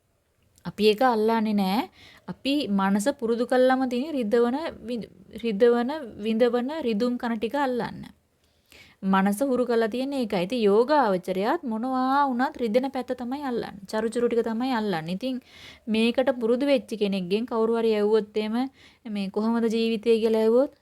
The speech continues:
"ච, කිසිම වැඩක් නැහැ. දුකම විතරයි.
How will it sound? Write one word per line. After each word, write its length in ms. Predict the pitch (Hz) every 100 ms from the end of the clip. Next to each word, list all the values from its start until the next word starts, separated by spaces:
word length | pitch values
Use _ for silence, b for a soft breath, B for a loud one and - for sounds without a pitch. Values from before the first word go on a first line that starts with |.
| _
"ච, 80 | - 208 175 _ _
කිසිම 320 | 214 208 202
වැඩක් 400 | 185 175 175 175
නැහැ. 240 | 170 185 - b b -
දුකම 320 | 196 202 202
විතරයි. 560 | 185 175 175 185 196